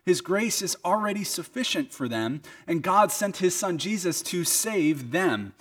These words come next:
I know that God loves me, and he has saved me,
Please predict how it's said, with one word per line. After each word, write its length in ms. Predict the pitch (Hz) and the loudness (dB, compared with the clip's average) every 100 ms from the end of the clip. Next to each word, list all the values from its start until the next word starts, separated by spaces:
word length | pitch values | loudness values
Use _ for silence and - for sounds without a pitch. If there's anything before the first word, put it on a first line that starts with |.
| - - _ | -20 -20 _
I 200 | 151 190 | 6 6
know 200 | 202 196 | 8 6
that 200 | 170 143 | 4 4
God 460 | 156 156 160 147 127 | 6 8 8 4 4
loves 400 | 147 170 151 139 | 6 6 4 2
me, 280 | 151 185 | 4 4
and 140 | 208 139 | 0 2
he 100 | 135 | 2
has 120 | 107 | 2
saved 580 | - - 165 170 175 143 | 2 2 4 2 2 0
me, 440 | 151 175 196 220 | 2 2 0 -4